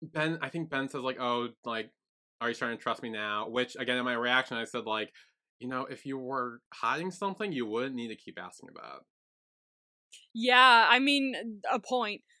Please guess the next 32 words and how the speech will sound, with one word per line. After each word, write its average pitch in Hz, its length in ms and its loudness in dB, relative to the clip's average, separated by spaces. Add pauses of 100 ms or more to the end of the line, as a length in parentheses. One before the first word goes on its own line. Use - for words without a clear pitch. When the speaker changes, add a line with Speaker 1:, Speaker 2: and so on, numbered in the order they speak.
(140)
Speaker 2:
Like, 240 220 4
he 294 100 0
keeps 330 280 2
saying, 247 320 4
"Do 190 80 -10
you 202 40 -10
trust 196 220 -8
me? 233 80 -8
Do 214 100 -12
you 208 60 -10
trust 202 220 -14
me? 233 60 -10
Do - 120 -18
you 202 40 -18
trust?" - 140 -8
I'm 240 100 0
like, 233 220 2
"You're 269 160 0
very 415 280 10
insistent, 262 580 0
bruh." 202 220 0 (320)
<laughs> 392 280 6
Speaker 1:
Yeah. 381 380 4 (1120)
Speaker 2:
You're 233 160 -6
a 262 40 -4
little 403 240 6
too 330 200 -2
insistent. 247 560 -6 (1000)
I 208 80 -4
don't 262 140 0
like 196 180 -6
it. - 120 -16